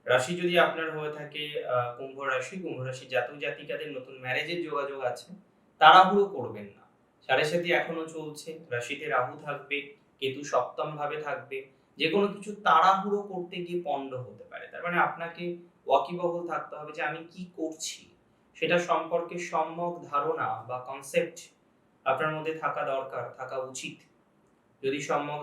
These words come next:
ধারণা বা কনসেপ্ট থাকে, আমি অবশ্যই বলবো আপনার অগ্রগতি হবে, আমি অবশ্যই বলবো আপনার সিচুয়েশনের ইমপ্রুভমেন্টের জায়গা আমরা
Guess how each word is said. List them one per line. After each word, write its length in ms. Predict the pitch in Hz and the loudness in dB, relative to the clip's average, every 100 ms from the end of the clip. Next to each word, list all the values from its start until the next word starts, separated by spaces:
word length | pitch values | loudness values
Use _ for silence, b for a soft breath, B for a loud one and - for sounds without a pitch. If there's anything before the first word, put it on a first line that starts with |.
| 139 | -2
ধারণা 260 | 139 143 151 | 0 0 0
বা 140 | 147 | -2
কনসেপ্ট 440 | 143 131 127 135 - | -4 -6 -8 -12 -8
থাকে, 300 | 147 143 151 156 156 127 | -4 -4 -4 -6 -6 -6
আমি 380 | 131 127 131 - | -8 -10 -14 -8
অবশ্যই 420 | 131 147 - 170 160 | -4 -4 -6 -8 -8
বলবো 260 | 151 143 | -8 -4
আপনার 360 | 143 131 131 127 127 - _ _ _ | -2 -2 -4 -8 -8 -14 _ _ _
অগ্রগতি 520 | 120 123 151 151 151 147 | -2 0 0 -2 -6 -10
হবে, 280 | 139 135 135 | -8 -8 -6
আমি 140 | 131 | -6
অবশ্যই 460 | 120 127 143 - 143 143 | -4 -4 -8 -12 -12 -10
বলবো 200 | 135 139 | -10 -4
আপনার 380 | 127 123 123 120 120 - _ _ _ | -4 -4 -8 -8 -12 -18 _ _ _
সিচুয়েশনের 680 | 143 147 156 151 156 143 139 131 | -6 -4 -6 -6 -6 -6 -6 -8
ইমপ্রুভমেন্টের 540 | 127 135 131 127 120 | -10 -12 -12 -12 -10
জায়গা 400 | - 117 113 113 | -6 -4 -6 -10
আমরা 400 | 110 107 104 - | -10 -10 -12 -14